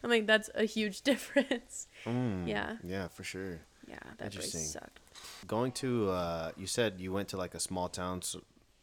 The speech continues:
Speaker 2: like, a town where you could feel like it's home or the school
Speaker 1: Mm-hmm.
Speaker 2: or whatever. Does that have anything to do with, like, your actual family and how you lived over here? Like,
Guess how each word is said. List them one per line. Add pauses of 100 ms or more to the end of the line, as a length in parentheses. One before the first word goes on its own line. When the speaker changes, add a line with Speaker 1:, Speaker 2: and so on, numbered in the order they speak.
Speaker 2:
like,
a
town
where
you
could
feel
like
it's
home
or
the
school
Speaker 1:
Mm-hmm.
Speaker 2:
or
whatever. (460)
Does
that
have
anything
to
do
with,
like,
your
actual
family
and
how
you
lived
over
here? (360)
Like,